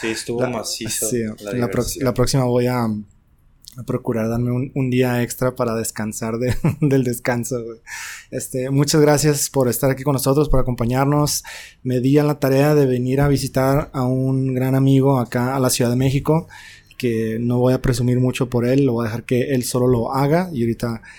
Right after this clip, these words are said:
Speaker 2: cuando mal use el micrófono lo voy a empezar a regañar. Pero Greg Gregorio Cota Oficial, muchas gracias, güey, qué, pues, qué bueno que me diste hospedaje en estos dos días y pude ver
Speaker 1: No,
Speaker 2: tus
Speaker 1: hombre,
Speaker 2: obras,
Speaker 1: a
Speaker 2: güey.
Speaker 1: ti, qué bueno que cocinaste.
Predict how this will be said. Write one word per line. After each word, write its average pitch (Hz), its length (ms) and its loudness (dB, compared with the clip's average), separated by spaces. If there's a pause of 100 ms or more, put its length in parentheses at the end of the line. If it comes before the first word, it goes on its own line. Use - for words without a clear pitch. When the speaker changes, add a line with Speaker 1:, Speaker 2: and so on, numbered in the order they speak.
(320)
Speaker 2:
cuando 117 320 0
mal 123 300 4
use 139 220 6
el 147 80 4
micrófono 139 520 4
lo 131 120 2
voy 120 140 0
a - 20 0
empezar 113 320 2
a 117 160 0
regañar. 120 480 0 (840)
Pero 127 320 2
Greg 156 420 4
Gregorio 131 600 2
Cota 131 480 0
Oficial, 127 720 2
muchas 160 260 4
gracias, 185 240 2
güey, 151 180 2
qué, 143 140 2
pues, 156 400 0
qué 151 100 -4
bueno 151 220 4
que 120 340 0
me 123 160 -4
diste 135 460 0
hospedaje 127 800 0
en 120 80 -2
estos 123 240 0
dos 127 160 0
días 127 240 2
y 120 60 -8
pude 123 260 2
ver 123 120 4
Speaker 1:
No, 127 40 2
Speaker 2:
tus 131 140 2
Speaker 1:
hombre, 135 160 2
Speaker 2:
obras, 135 140 0
Speaker 1:
a - 20 -8
Speaker 2:
güey. 135 260 2
Speaker 1:
ti, 143 60 -8
qué 139 100 0
bueno 135 320 0
que - 80 -20
cocinaste. 117 800 -10